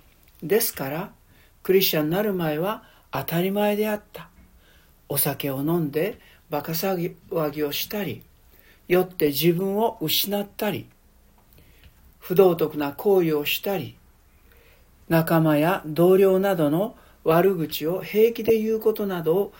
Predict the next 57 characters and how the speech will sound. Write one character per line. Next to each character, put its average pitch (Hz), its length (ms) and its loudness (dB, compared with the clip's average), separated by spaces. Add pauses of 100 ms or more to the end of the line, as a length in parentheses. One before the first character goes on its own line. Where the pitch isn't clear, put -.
(140)
し - 260 -2
な 214 140 0
く 226 100 -6
な 240 140 -4
っ - 20 -8
て 220 300 4
い 117 100 -4
き - 140 -14
ま 104 120 -12
す。 - 240 -10 (1000)
す - 220 2
る 233 140 6
と、 262 320 4 (100)
周 143 180 2
り 143 60 2
の 147 100 2
人 170 220 -2
た 160 140 -2
ち - 160 -4
は、 202 220 -2 (800)
自 156 200 2
分 277 200 -2
た 202 140 -2
ち - 100 -8
と - 180 -2
同 160 120 2 (200)
じ 233 120 -6
よ 254 120 4
う 220 60 4
に 170 100 0
し 175 200 0
な 175 140 0
い 156 80 -2
ク 175 140 0
リ 185 80 4
ス - 80 -4
チ 165 60 -2
ャ 143 40 0
ン - 20 -6
に 147 60 -10
対 143 280 -4
し - 140 -8
て、 165 240 -2 (480)
な 190 260 0
ぜ 254 160 2
だ 196 160 2
ろ 139 200 0
う - 40 -20
か - 200 -14 (180)
と 220 280 2 (260)
疑 151 160 0
問 208 380 0
を 196 60 -4
持 185 240 -4
ち 180 140 -4
ま 175 140 0
す。 - 200 -4